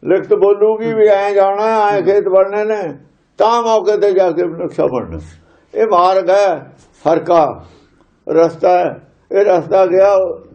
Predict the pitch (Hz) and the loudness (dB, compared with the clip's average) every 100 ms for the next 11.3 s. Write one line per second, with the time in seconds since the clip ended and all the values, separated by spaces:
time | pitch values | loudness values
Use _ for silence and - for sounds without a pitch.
0 | - 160 139 131 92 - _ _ _ _ | -2 0 2 -2 -6 -18 _ _ _ _
1 | _ _ - 143 185 175 196 180 190 190 | _ _ -4 0 2 2 0 2 0 0
2 | 151 185 190 160 - - _ _ _ _ | 0 0 2 -2 -2 -18 _ _ _ _
3 | _ _ _ _ - 131 196 202 185 202 | _ _ _ _ -4 2 2 2 0 0
4 | 196 196 175 165 165 123 - - _ _ | 0 0 0 2 0 -2 -14 -20 _ _
5 | - 175 170 190 147 147 156 185 190 185 | -2 0 2 0 0 0 2 2 2 0
6 | 170 170 143 170 160 165 160 143 - - | 0 -2 0 0 2 0 0 0 -4 -10
7 | _ _ _ _ _ _ _ - 139 170 | _ _ _ _ _ _ _ -2 2 4
8 | 165 156 156 156 127 127 113 101 98 104 | 4 0 -2 -2 -2 0 -2 -2 -6 -6
9 | 107 156 208 - - _ _ - - _ | -4 -2 -2 -4 -12 _ _ -20 -20 _
10 | _ _ _ _ - - 151 165 220 233 | _ _ _ _ -20 -4 -2 0 0 0
11 | 226 226 - | 0 -2 -12